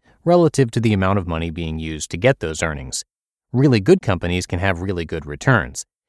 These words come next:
Having a thirty percent return per year isn't that uncommon for really, really good companies. Return on assets is an indicator of how profitable a company is relative to its total assets. Return on assets gives an idea of how efficient management is at using its assets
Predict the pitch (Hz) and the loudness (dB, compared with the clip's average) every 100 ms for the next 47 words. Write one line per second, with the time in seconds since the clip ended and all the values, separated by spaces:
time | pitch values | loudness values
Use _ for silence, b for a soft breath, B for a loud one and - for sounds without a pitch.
0 | _ - 123 101 90 - 165 196 135 110 | _ -2 0 0 -2 0 2 0 -4 -2
1 | 107 98 85 - 104 92 - 98 87 123 | 0 0 -4 0 0 2 0 -2 0 4
2 | 110 90 127 156 127 120 101 90 - 139 | 4 2 2 2 4 4 2 0 2 4
3 | 123 71 - 85 85 110 101 90 85 104 | 4 0 -4 -4 0 0 2 0 0 -2
4 | 82 78 85 - 92 80 64 - - _ | -2 -2 -2 0 0 -2 -6 -10 -14 _
5 | _ _ _ - 127 - 180 202 123 110 | _ _ _ -6 -6 0 2 4 2 0
6 | 135 208 - 76 69 - - 117 117 131 | -2 -2 -2 -6 -6 -10 -4 0 2 2
7 | 123 - 92 90 87 - 90 90 - 151 | 0 -2 -2 -2 -4 -2 -4 -2 2 2
8 | 160 95 82 76 - 85 80 82 78 76 | 2 -2 -2 -4 -4 -6 -4 -4 -4 -4
9 | 78 87 95 101 101 92 80 - 90 82 | -6 -4 -2 -2 -2 -4 -4 -6 -6 -6
10 | - 95 85 82 104 - 73 - - _ | -4 -2 -2 -2 -2 -4 -8 -8 -14 _
11 | _ _ _ 120 113 - 196 185 117 98 | _ _ _ -8 -4 0 2 4 2 0
12 | 98 - 73 - 117 113 127 107 92 82 | -2 -2 -4 -2 -2 2 4 4 2 0
13 | 80 80 80 107 90 - 139 127 101 101 | 0 -2 0 0 0 2 2 4 0 2
14 | 117 123 - 80 73 76 92 87 95 147 | 2 0 -2 -4 -4 -4 -2 -2 -2 2
15 | 147 87 - 80 73 - 71 | 2 0 -2 -4 -4 -6 -8